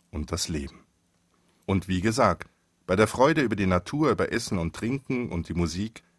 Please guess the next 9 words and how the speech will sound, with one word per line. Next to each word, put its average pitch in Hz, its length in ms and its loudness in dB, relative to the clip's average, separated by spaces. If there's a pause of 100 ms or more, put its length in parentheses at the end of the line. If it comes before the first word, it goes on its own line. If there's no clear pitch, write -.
(100)
geht 113 160 2
es 135 140 0
Calvin 120 460 0
darum, 113 420 2
den 90 160 2
Namen 87 300 2
Gottes 85 420 -8
zu - 120 -8
preisen. 110 600 -4